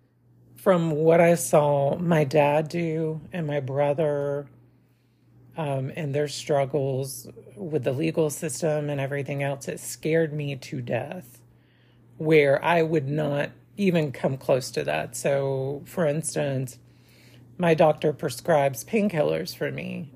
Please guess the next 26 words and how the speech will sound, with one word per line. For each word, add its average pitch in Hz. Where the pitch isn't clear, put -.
I 185
only 165
take 160
them 170
when 135
I 131
absolutely 135
have 131
to. 175
It's 170
something 185
I 156
don't 165
play 196
with, 147
and 151
I 143
have 156
to 143
reassure 151
my 135
doctor 147
of 123
that, -
you 180
know, 147